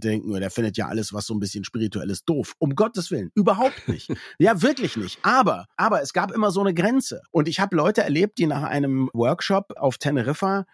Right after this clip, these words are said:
Speaker 1: weil sie der Überzeugung waren, ob man gucken kann oder nicht gucken kann. Also Kurzsichtigkeit, Weitsichtigkeit, das sei alles eine Sache der seelischen Prägung, Verfassung, des Glaubens, was auch immer, ihre Brille ins Meer geworfen haben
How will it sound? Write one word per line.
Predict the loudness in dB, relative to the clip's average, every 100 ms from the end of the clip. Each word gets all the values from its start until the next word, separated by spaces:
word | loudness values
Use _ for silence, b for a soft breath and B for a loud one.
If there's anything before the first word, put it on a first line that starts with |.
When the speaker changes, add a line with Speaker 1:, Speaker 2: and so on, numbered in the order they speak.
| B
Speaker 1:
weil | -6 -2 0
sie | 2
der | 0
Überzeugung | 0 -2 -2 0 2 2
waren, | 2 2 0 b b _
ob | -6 -2
man | 0 0
gucken | 0 0 2
kann | -2 0 2
oder | 4
nicht | 2 0 0
gucken | -2 -2 -4
kann. | -8 -10
Also | -6 -6
Kurzsichtigkeit, | 2 2 2 -6 -6 -6 -6 -4 -4 -2
Weitsichtigkeit, | -2 -2 -4 -8 -10 -10 -10 -8
das | -6
sei | -4 -2
alles | 2 2 2
eine | -2 -2
Sache | 0 0 0
der | 0
seelischen | 0 2 0 2 0 0 -4 _ _
Prägung, | -2 2 2 4 2 2
Verfassung, | 0 -2 0 -2 0 -2 0
des | -2 -2
Glaubens, | 0 2 2 0 0
was | -4
auch | -4
immer, | 0 2 2 0 -2
ihre | 0 2
Brille | 0 4 4 4
ins | 2 0 0
Meer | 2 2
geworfen | 0 -2 -4 -4 -6
haben | -4 -2 -4